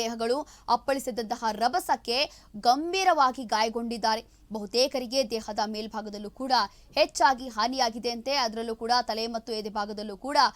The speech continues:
ಗಂಭೀರವಾಗಿ ಗಾಯಗಳಾಗ್ಬಿಟ್ಟಿದೆ. ಹಾಗಾಗಿ ಕೆಲವು, ಕೆಲ ದೇಹಗಳು ಕೂಡ ಆ ಒಂದು ಜಾಗದಲ್ಲಿ ನಿಜವಾಗ್ಲೂ ಕೂಡ ನೋಡ್ಲಿಕ್ಕೆ ಆಗ್ತಾ ಇರ್ಲಿಲ್ಲ. ಅಂತಹ ಪರಿಸ್ಥಿತಿಯಿಂದ ಕೆಲವೊಬ್ರು ಈಗಾಗಲೇ ಮೃತಪಟ್ಟಿದ್ದಾರೆ, ಕೆಲವೊಬ್ರಿಗೆ ಈಗಾಗಲೇ ಚಿಕಿತ್ಸೆ ಕೂಡ ಕೊಡಲಾಗ್ತಾ ಇದೆ. ಹಾಗಾಗಿ ಗಾಯಗೊಂಡವರ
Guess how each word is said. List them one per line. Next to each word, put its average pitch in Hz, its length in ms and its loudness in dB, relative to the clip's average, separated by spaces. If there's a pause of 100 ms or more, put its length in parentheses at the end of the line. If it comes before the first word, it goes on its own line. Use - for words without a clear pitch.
(320)
ಗಂಭೀರವಾಗಿ 285 720 2 (100)
ಗಾಯಗಳಾಗ್ಬಿಟ್ಟಿದೆ. 208 800 -2
ಹಾಗಾಗಿ 214 360 -4
ಕೆಲವು, 208 300 -6 (360)
ಕೆಲ 220 140 0 (120)
ದೇಹಗಳು 254 360 -2 (140)
ಕೂಡ 254 140 2 (280)
ಆ - 20 6 (120)
ಒಂದು 226 240 -8
ಜಾಗದಲ್ಲಿ 220 460 0
ನಿಜವಾಗ್ಲೂ 220 420 -4
ಕೂಡ 214 120 0 (400)
ನೋಡ್ಲಿಕ್ಕೆ 233 380 0
ಆಗ್ತಾ 285 220 4
ಇರ್ಲಿಲ್ಲ. 262 240 2 (120)
ಅಂತಹ 233 320 -2 (120)
ಪರಿಸ್ಥಿತಿಯಿಂದ 254 580 -6 (480)
ಕೆಲವೊಬ್ರು 294 560 2 (240)
ಈಗಾಗಲೇ 254 400 4 (100)
ಮೃತಪಟ್ಟಿದ್ದಾರೆ, 233 680 -2 (100)
ಕೆಲವೊಬ್ರಿಗೆ 226 520 -6
ಈಗಾಗಲೇ 220 380 0 (320)
ಚಿಕಿತ್ಸೆ 269 480 -6
ಕೂಡ 247 120 2 (180)
ಕೊಡಲಾಗ್ತಾ 240 600 4
ಇದೆ. 214 120 -2 (100)
ಹಾಗಾಗಿ 220 380 -2 (140)
ಗಾಯಗೊಂಡವರ 220 520 -2